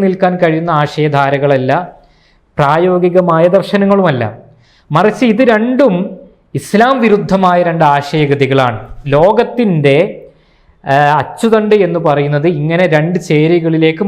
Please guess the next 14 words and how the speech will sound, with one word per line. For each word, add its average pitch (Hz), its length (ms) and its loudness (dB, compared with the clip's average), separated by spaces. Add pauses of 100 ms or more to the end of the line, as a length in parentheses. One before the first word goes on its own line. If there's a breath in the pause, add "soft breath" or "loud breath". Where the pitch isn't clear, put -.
മാറ്റപ്പെട്ടിരിക്കുന്നു. 185 880 -2 (560 soft breath)
കമ്മ്യൂണിസം 202 580 0
നേതൃത്വം 180 440 -2
നൽകുന്ന 156 380 -2 (600 loud breath)
ചേരിയിലേക്ക് 165 560 2
ചില 156 120 0 (100)
രാജ്യങ്ങളും 151 480 0 (440 loud breath)
മുതലാളിത്ത 175 480 2 (100)
ചേരിയിലേക്ക് 165 540 0
ചില 156 100 -2 (120)
രാജ്യങ്ങളും 147 540 0 (440 loud breath)
പക്ഷം - 360 -2
പിടിച്ചിരിക്കുന്നു. 151 640 -2 (500 soft breath)
എന്നാൽ 220 180 2